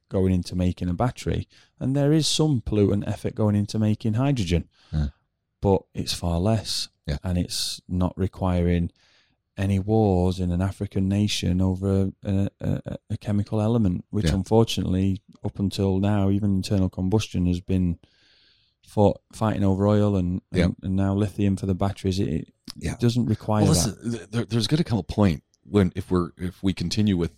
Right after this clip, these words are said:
Speaker 2: our battery technology, where we're gonna run out
Speaker 1: Mm.
Speaker 2: of affordable minerals
Speaker 1: Yeah.
Speaker 2: that make these <laughs> batteries.
Speaker 1: Yeah,
Speaker 2: And
Speaker 1: yeah.
Speaker 2: it's,
Speaker 1: Well, no, uh,
Speaker 2: uh,
Speaker 1: quicker than oil as well.
Speaker 2: Yeah,
Speaker 1: Qu-,
Speaker 2: yeah.
Speaker 1: quicker
Speaker 2: Like,
Speaker 1: than we're
Speaker 2: it's
Speaker 1: gonna run out of oil.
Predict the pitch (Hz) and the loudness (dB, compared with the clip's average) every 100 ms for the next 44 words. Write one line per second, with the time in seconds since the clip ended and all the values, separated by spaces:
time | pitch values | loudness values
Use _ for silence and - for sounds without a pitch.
0 | _ - 80 71 85 82 78 73 - - | _ -8 -6 0 0 2 0 -4 -6 -8
1 | - 87 117 76 73 95 117 151 117 104 | -4 0 0 -2 -2 -2 0 2 2 2
2 | 120 113 101 69 - - - - 92 90 | 2 2 0 -2 -10 -20 -20 -8 -2 2
3 | 87 80 87 - 110 113 110 92 92 90 | 2 0 -8 -6 2 4 4 2 2 2
4 | 87 _ _ _ _ _ _ _ _ - | -2 _ _ _ _ _ _ _ _ -2
5 | 107 139 123 85 76 98 - - 98 90 | 4 6 4 0 -2 -2 -2 -2 0 0
6 | 82 85 _ - 120 110 160 - 120 110 | 0 -6 _ -4 -2 4 4 4 -2 0
7 | 123 247 - 135 - 120 117 151 143 117 | 4 4 4 2 2 4 4 4 4 2
8 | 143 143 151 120 123 - - 160 156 135 | 2 4 4 4 0 -4 4 4 6 4
9 | 127 127 117 87 98 101 104 185 - 123 | 6 8 6 4 0 4 6 6 4 2
10 | - 110 127 135 131 123 113 107 101 95 | 4 4 0 2 4 6 6 4 2 2
11 | 92 92 82 | 4 4 4